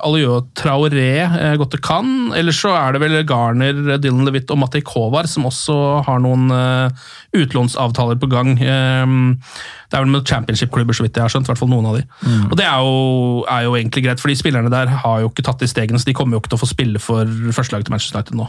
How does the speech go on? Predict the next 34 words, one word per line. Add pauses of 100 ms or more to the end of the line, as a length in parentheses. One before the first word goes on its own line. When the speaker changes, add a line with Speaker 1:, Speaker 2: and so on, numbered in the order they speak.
Speaker 2:
Nei, (260)
det
neste
som,
eh,
kanskje, (760)
eh,
eller
som
blir
spennende
å
følge
utviklingen
til,
er
jo
Hannibal
Mejbri,
da. (400)
Speaker 1:
Ja.
Speaker 2:
Eh, (240)
Speaker 1:
Ja. (600)
Speaker 2:
som (100)
det
er
snakket
veldig
varmt
om, (180)
så
Speaker 1:
Ja.
Speaker 2:
vi
ser.